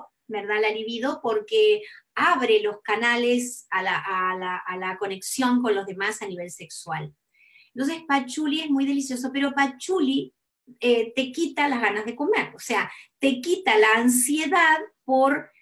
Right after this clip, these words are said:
eh, comer ya, ahora, ¿verdad? Entonces, pachuli también, que lo vamos a usar en un, en una dosis muy bajita.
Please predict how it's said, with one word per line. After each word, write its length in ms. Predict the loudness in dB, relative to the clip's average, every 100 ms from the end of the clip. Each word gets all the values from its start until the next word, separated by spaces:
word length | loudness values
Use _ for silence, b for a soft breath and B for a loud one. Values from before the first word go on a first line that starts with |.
| b 2
eh, 220 | 4 4
comer 440 | 4 6 4 2 -4
ya, 500 | -2 0 -2 -4 _ 0
ahora, 540 | 4 6 4 2 -10 _ _ _ _ _ -16
¿verdad? 280 | -8 -6 -4
Entonces, 320 | -4 -2 -2
pachuli 400 | 0 0 0 0
también, 480 | 0 2 2 0 -2 _ b b b -2
que 120 | 2
lo 80 | 4
vamos 260 | 4 2
a 80 | -2
usar 380 | 0 2 2 2
en 200 | 0 2
un, 160 | 0 -2 -6 _ _ _
en 160 | 0 2
una 180 | 2 0
dosis 280 | 0 2 4
muy 140 | 4
bajita. 600 | 2 -2 -6 -2 -2 -2